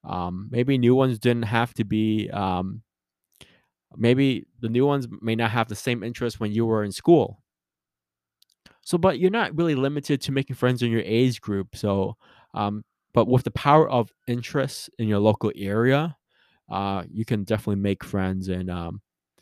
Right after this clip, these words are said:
friendships that are less relaxed, less pressure, um, can definitely be more easier as a adult. And yeah, for, for me, like, um,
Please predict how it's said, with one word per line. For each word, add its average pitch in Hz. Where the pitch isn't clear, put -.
friendships 143
that 131
are 117
less 117
relaxed, 110
less 107
pressure, 110
um, 95
can 104
definitely 107
be 101
more 98
easier 107
as 101
a 101
adult. 98
And 110
yeah, 135
for, -
for 143
me, 160
like, 131
um, 113